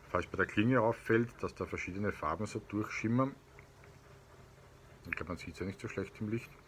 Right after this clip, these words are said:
Vulkan Finish heißt es. Das heißt, hier wird die Klinge noch bearbeitet mit verschiedenen Methoden, damit man hier so Effekte erzielt, dass dann das Vulkan Finish ist.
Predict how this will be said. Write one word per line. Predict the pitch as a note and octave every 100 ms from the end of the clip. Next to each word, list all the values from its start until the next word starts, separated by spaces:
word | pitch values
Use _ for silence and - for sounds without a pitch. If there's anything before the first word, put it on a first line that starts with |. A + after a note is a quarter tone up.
| - - - - - - - -
Vulkan | A2 - - B2+
Finish | - C3 D3+ - - - - - - - - -
heißt | A2 -
es. | C#3 - - -
Das | -
heißt, | F#2+ -
hier | -
wird | F#2 -
die |
Klinge | - F2+ F#2+
noch | F#2 -
bearbeitet | E2+ E2 - F#2 G2+ F#2
mit | F2+ F2 - - - - - - - - - - - - -
verschiedenen | - G#2 - G2 G2+
Methoden, | F#2+ F#2 G2+ A2+ B2+ C3+ -
damit | F#2+ F#2+ F2+
man | F#2+ F#2+ G2 - - - - - - - - - -
hier | F#2
so | F2 F2+
Effekte | E2 - D#2 - F2
erzielt, | - - A2+ B2
dass | - - - - - - - - - - - - - -
dann | E2+ E2
das | E2 -
Vulkan | G2+ G2+ - F2 E2+
Finish | - - D#2+ D#2 -
ist. | - -